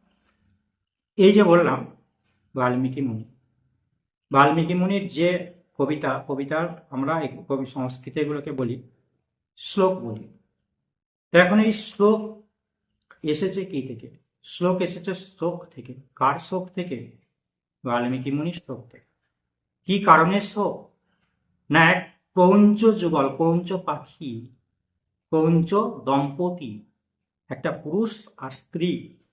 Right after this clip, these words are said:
ক্রৌঞ্চের মধ্যে পুরুষ ক্রৌঞ্চটাকে এক ব্যাধ তীরবিদ্ধ করেছিল, তাতে সেই পুরুষ ক্রৌঞ্চটা নিহত হয়েছিল। তো তখন স্ত্রী ক্রৌঞ্চী তার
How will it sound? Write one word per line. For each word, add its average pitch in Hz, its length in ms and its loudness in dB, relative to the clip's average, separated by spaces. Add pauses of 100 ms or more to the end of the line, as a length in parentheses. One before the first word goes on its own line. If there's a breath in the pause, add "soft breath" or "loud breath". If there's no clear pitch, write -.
(560)
ক্রৌঞ্চের 180 520 6
মধ্যে 143 360 2 (460)
পুরুষ 220 260 4 (160)
ক্রৌঞ্চটাকে 196 760 0 (920)
এক 160 160 6 (160)
ব্যাধ 160 320 2 (1200)
তীরবিদ্ধ 170 560 4
করেছিল, 131 420 -2 (960)
তাতে 147 260 4
সেই 165 200 -6
পুরুষ 139 320 -8
ক্রৌঞ্চটা 143 520 -4 (680)
নিহত 131 400 0
হয়েছিল। 113 400 -10 (960)
তো 175 140 8
তখন 190 440 6 (400)
স্ত্রী - 400 0
ক্রৌঞ্চী 233 540 4 (1080)
তার 175 240 12